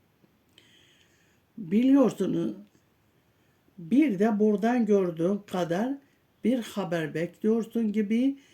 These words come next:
bu haber gelecek. Biliyorsun bir arkanızdan bir kişi konuşuyor ve konuşacak gibi ve bu kimse artık diyorsun daha fazla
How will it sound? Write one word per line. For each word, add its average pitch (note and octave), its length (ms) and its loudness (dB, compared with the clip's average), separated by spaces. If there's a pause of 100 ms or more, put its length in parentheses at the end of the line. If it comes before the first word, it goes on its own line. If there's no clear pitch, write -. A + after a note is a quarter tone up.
(340)
bu G#3 260 -2
haber E3+ 300 -2
gelecek. E3+ 800 -2 (840)
Biliyorsun G3+ 840 0
bir C4 320 2
arkanızdan A#3 800 0
bir G#3+ 160 0
kişi G3 360 -6
konuşuyor G3 840 -2
ve G#3 220 -4
konuşacak F#3 760 -4
gibi F3+ 420 -2 (680)
ve G3+ 360 0
bu A3 160 0
kimse G3 680 -2 (100)
artık G#3 460 -4
diyorsun G3 460 -2
daha F#3+ 220 -2
fazla F3+ 500 -4